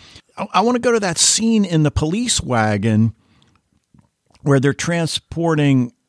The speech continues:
Alfred to prison and it stops and Harker gets in and he kind of implies that his plan failed. He says, "I truly tried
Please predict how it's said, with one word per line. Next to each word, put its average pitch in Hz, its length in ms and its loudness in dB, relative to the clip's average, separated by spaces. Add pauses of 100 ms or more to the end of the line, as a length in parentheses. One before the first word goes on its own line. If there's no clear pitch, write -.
Alfred 135 680 -2 (420)
to 135 320 0
prison 135 800 0
and 127 560 -2
it 123 140 -4
stops 147 520 0
and 120 120 2
Harker 170 400 -2
gets 120 480 -2
in 143 460 0 (880)
and 175 80 6
he 214 60 4
kind 392 280 -8
of 381 80 -12
implies 180 680 0
that 151 140 0
his 143 180 2
plan 143 560 2
failed. 120 580 -2
He 131 100 0
says, 214 300 -4
"I 135 80 -2
truly 196 540 -2
tried 110 880 -2